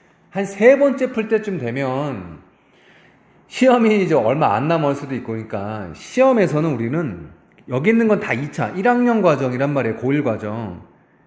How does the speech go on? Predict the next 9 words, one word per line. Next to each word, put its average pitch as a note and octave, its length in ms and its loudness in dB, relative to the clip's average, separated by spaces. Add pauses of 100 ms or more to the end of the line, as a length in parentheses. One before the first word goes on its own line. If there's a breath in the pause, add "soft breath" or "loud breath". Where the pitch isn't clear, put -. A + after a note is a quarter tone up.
(140)
결국에 C#3+ 300 0
이 C#3 220 -2
차가 G3 380 0
나와서 B2+ 720 -2 (240 loud breath)
최대 A#3 240 0
최소를 G#3 360 0
구하는 A#2+ 320 0
건 C3 340 -4
가운데, E3 840 0